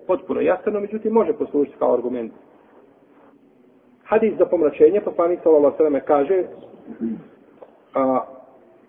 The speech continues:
kada vidite se sredstva pomračenje, klanjajte. Pa se sigurno pomračenje može desiti u vrijeme zabrane. Četvrto,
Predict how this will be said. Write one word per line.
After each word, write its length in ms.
kada 180
vidite 460
se 200
sredstva 240
pomračenje, 600
klanjajte. 460
Pa 120
se 160
sigurno 240
pomračenje 440
može 200
desiti 360
u 100
vrijeme 360
zabrane. 460
Četvrto, 580